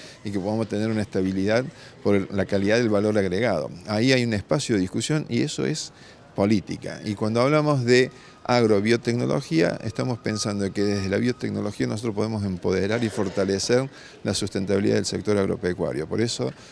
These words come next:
creo que este espacio es necesario, es válido, que lo debamos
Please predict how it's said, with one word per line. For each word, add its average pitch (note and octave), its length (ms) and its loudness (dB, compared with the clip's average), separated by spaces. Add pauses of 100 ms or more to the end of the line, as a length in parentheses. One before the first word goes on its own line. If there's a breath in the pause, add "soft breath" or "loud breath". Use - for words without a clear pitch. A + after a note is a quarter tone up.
(300 loud breath)
creo A#2+ 280 6
que A#2+ 340 2 (180)
este A2+ 280 0
espacio B2 540 -2 (300 loud breath)
es G#2+ 140 0
necesario, A2+ 680 -2
es G2+ 160 -2
válido, G#2 400 -4 (200)
que G2 100 -4
lo F#2 120 -2
debamos G#2 560 -2